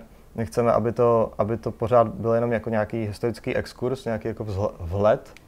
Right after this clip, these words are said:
do, do té atmosféry té doby a je nám vlastně jedno, kde se to odehrává, je nám jedno, ty konkrétní lidi budou mít, eh, ty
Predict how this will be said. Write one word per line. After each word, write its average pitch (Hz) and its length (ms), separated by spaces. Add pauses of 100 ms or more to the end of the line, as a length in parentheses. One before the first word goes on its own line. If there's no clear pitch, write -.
(360)
do, 117 300
do - 180
té 127 120 (140)
atmosféry 123 580
té 117 140
doby 110 300 (500)
a 107 300
je 117 100
nám 117 100
vlastně 120 260
jedno, 117 180
kde 107 180
se 120 120
to 117 140
odehrává, 113 600
je 107 100
nám 107 180
jedno, 107 440 (800)
ty 120 80
konkrétní 123 400
lidi 117 200
budou 113 220
mít, 117 440
eh, 104 420 (300)
ty 113 160